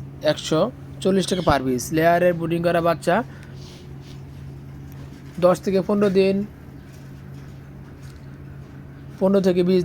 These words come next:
দিন, এগুলো বাচ্চা আমরা একশো পঞ্চাশ থেকে একশো ষাট টাকা আমাদের কাছে পেয়ে যাবেন। তো দর্শক,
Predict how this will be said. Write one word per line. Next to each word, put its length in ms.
দিন, 120
এগুলো 220
বাচ্চা 200
আমরা 180
একশো 220
পঞ্চাশ 280
থেকে 140
একশো 180
ষাট 200
টাকা 140
আমাদের 260
কাছে 140
পেয়ে 180
যাবেন। 180
তো 60
দর্শক, 320